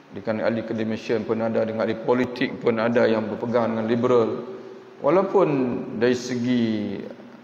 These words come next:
dari segi pandangan agama dia, sembahyang, puasa, bagi kebebasan, tapi pada masa sama juga,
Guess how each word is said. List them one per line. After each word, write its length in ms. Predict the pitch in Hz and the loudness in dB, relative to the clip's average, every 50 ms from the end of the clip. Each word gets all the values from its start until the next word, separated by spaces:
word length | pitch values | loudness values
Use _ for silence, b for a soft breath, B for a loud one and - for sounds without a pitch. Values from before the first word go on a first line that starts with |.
| - - - | -20 -20 -12
dari 160 | - 110 110 101 | -6 -6 -6 -6
segi 400 | - - 117 117 113 110 110 - | -4 -6 -4 -2 -2 -2 -4 0
pandangan 560 | - 120 117 117 123 131 131 120 117 - - | 0 0 2 4 4 4 4 2 2 2 0
agama 560 | 113 107 117 127 127 131 135 135 123 123 127 | 0 2 4 4 4 4 4 4 4 2 2
dia, 160 | 143 180 180 | 2 2 2
sembahyang, 640 | 170 - - 127 123 123 123 131 131 127 127 117 120 | 0 0 -2 -2 0 2 2 4 4 2 2 2 2
puasa, 480 | 127 127 123 123 - - 180 180 180 156 | 2 2 2 0 -4 -4 -4 -4 -2 -2
bagi 240 | 151 143 135 131 | -2 -2 -2 0
kebebasan, 560 | - 131 123 123 120 117 - 127 120 113 110 - | 0 2 2 4 2 2 2 2 2 2 2 0
tapi 160 | - 135 - | -2 0 0
pada 160 | 120 120 117 | 0 0 0
masa 240 | 113 110 - - 113 | 0 -2 0 0 0
sama 160 | 117 110 104 | 0 0 -2
juga, 240 | 104 110 110 110 | -2 -2 -2 -2